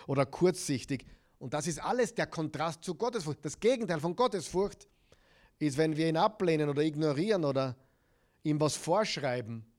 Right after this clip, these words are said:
ihm beraten wollen. Ich hab gebetet, Herr, aber ich sag dir, wie du das,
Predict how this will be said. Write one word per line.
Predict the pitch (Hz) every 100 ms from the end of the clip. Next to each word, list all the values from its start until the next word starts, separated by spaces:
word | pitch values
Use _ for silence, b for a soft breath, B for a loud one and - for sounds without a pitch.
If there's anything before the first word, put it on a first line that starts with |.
| _ _ -
ihm | 151
beraten | 165 147 147 196 - 170 110
wollen. | 110 101 101 - _ _ _ _ _ _ _ _ _ -
Ich | 135
hab | -
gebetet, | 139 147 160 156 113
Herr, | 127
aber | 123 123
ich | 123
sag | - 131
dir, | 139
wie | 127
du | 110
das, | 113